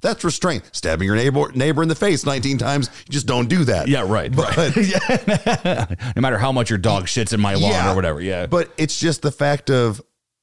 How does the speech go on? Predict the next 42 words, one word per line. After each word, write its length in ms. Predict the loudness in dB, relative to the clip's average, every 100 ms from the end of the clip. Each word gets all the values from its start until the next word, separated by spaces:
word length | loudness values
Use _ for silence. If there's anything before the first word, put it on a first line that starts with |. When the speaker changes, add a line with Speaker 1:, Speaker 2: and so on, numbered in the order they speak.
| _
Speaker 1:
the 160 | -4 -2
whole 300 | 0 2 2
thing, 260 | 2 2 2
ring-, 280 | 2 2 2
reining 260 | 0 2
this 140 | 0 0
back 260 | 0 2
in, 80 | 2
is 140 | 0 0
that 120 | -2
I'm 160 | 0 2
gonna 160 | 2 2
live 240 | 2 2
my 160 | 2 2
life. 500 | 0 -2 -6 -20 -20 _ -6
I 80 | -2
do 200 | 2 2
like 180 | 2 0
to 100 | -2
drink. 400 | 0 0 0 -4 -6
I 120 | -2 0
like 240 | 0 -2
to 100 | -2
swear. 500 | -4 0 0 0 -4 _
I 120 | -2 0
like 260 | 0 0
to 80 | 0
have 140 | -2
sex 360 | -2 -2 -2 0
when 100 | 0
I'm 100 | 0
not 200 | 0 0
married. 420 | 2 2 2 2
Like, 200 | 0 -2
I 140 | 0 0
like 280 | 0 -2 -2
to 100 | 0
do 220 | 2 2
all 160 | 2
of 120 | 2 0
these 200 | -4 -2
things. 460 | 0 0 -2 -6